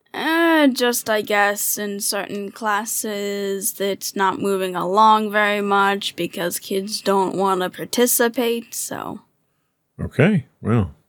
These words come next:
Speaker 2: we won't name names or, you know, we'll protect the innocent and the guilty by not naming names today.
Speaker 1: Yeah.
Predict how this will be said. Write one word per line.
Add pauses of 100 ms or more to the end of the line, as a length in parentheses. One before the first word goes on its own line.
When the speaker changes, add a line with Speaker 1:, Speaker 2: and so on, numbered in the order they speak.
(180)
Speaker 2:
we
won't
name
names
or, (640)
you
know,
we'll
protect
the
innocent
and
the
guilty
by
not
naming
names
today. (360)
Speaker 1:
Yeah.